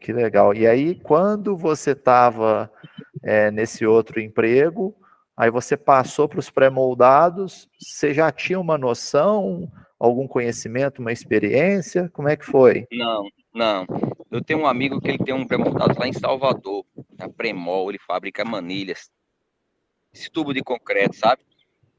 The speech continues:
Speaker 2: E aí eu falei com ele, o nome dele é Rui, eu agradeço muito a ele também pela a experiência que ele me fez passar.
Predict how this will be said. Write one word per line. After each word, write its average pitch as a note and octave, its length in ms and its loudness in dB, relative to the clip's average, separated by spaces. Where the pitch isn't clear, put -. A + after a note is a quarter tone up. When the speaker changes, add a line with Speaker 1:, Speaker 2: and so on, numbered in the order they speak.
Speaker 2:
E A2+ 100 -4
aí A2+ 160 2
eu C3+ 60 -4
falei D3 240 -8
com C#3+ 180 -6
ele, C3+ 380 -2
o - 340 -4
nome A#2+ 140 2
dele C#3 160 2
é - 20 2
Rui, A#2 380 0
eu - 160 2
agradeço G2+ 540 -4
muito G2 220 -10
a F#2+ 80 -2
ele F#2+ 120 -2
também F#2+ 240 -4
pela A2 260 -2
a F#2 80 -8
experiência F#2+ 460 -6
que G2 60 -10
ele G2 100 -10
me F#2+ 80 -10
fez - 180 -10
passar. E2 500 -6